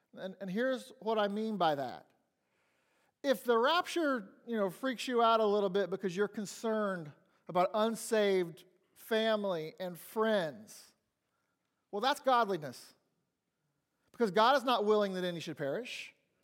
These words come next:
but that all should come to repentance. So if you're thinking about others, then,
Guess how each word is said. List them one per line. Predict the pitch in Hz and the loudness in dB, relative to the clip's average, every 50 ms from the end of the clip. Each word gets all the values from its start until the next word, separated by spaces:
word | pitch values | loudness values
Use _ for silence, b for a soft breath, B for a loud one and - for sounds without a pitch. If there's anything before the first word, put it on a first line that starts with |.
| _ | _
but | - 185 | -6 -4
that | 240 240 | -2 0
all | 254 294 349 | 0 0 0
should | 339 - 254 175 | -2 -4 -6 -6
come | - 170 156 | -6 -6 -4
to | 143 | -6
repentance. | 135 127 117 135 127 - - 113 - - - _ _ _ _ _ _ _ _ _ _ _ _ _ _ _ _ _ _ _ _ _ _ _ | -6 -8 -8 -10 -12 -14 -14 -20 -20 -20 -20 _ _ _ _ _ _ _ _ _ _ _ _ _ _ _ _ _ _ _ _ _ _ _
So | - 285 | -2 -2
if | 233 214 | 0 0
you're | 247 | 0
thinking | 233 - - 339 370 359 - 359 339 | -2 -2 -4 -4 -2 -2 -2 0 0
about | 294 233 226 208 202 - - - | 2 4 4 4 4 2 -2 0
others, | 240 254 277 269 226 220 196 170 156 147 143 156 | 2 2 4 4 4 4 2 2 0 -2 -2 0
then, | 208 226 214 208 202 196 | 2 4 4 2 0 -4